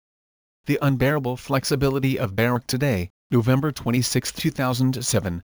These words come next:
two hours ago. Comments at C A P T A I N S Q U A R T E R S B L O G dot com.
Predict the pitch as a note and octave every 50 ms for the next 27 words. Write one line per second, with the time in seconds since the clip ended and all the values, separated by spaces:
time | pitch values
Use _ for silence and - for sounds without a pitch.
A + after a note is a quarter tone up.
0 | _ _ - - F3 F3+ F3 E3+ - - A2+ A2 A2+ A#2 B2 A#2+ A#2 B2 A2 B2
1 | C3 D3 C#3+ - - B2+ B2 B2 B2+ B2+ C3 B2+ - - A#2+ A2+ - - - D3
2 | C3+ C3 A#2 G2+ F#2 - - D#3+ D#3 - - C#3 B2+ A#2+ B2 A#2+ B2+ C3 C3 C3
3 | B2+ B2 - - - D3+ C#3 C3+ C3+ C3+ C#3 B2+ A#2+ A#2+ - - D3 C#3 D3+ C#3
4 | A#2 A2 G#2 G#2 G#2+ A#2+ B2+ - - - B2 A#2 A#2 A2 G#2+ A2 A#2 A#2 G2+ A2
5 | A#2 A#2 A2 A#2+ A2+ G2+ G#2+ - - - - D3 C#3 A2 G2 G2+